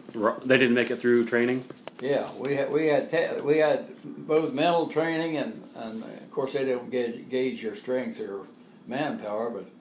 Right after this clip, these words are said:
Speaker 2: I don't know what they're looking for.
Speaker 1: So you dropped out of high school to
Speaker 2: They took me out of
Speaker 1: enlist.
Speaker 2: high school.
Speaker 1: They took you out of high school. So
Speaker 2: I
Speaker 1: you didn't
Speaker 2: drafted. Six of us went.
Speaker 1: Okay.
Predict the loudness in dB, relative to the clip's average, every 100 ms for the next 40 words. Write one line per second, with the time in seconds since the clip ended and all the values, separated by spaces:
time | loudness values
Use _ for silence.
0 | -20 -20 -20 -20 -10 0 2 2 0 -2
1 | -2 -2 -2 -4 -8 -8 -6 -6 -6 -8
2 | -16 -20 -20 -20 -20 -20 -18 -6 0 6
3 | 6 6 2 0 2 4 6 6 4 4
4 | 2 0 -2 -2 -2 -4 -16 -20 -20 -20
5 | -10 -2 0 0 0 0 0 2 2 2
6 | 0 -2 -2 -6 -6 -4 -2 2 2 4
7 | 4 2 0 -4 -6 -12 -14 -20 -20 -20
8 | -4 0 4 4 4 0 -6 -10 -20 -20
9 | -20 -20 -20 -20 -20 -6 -2 0 2 0
10 | 0 -4 -4 -4 -8 -18 0 4 4 4
11 | -2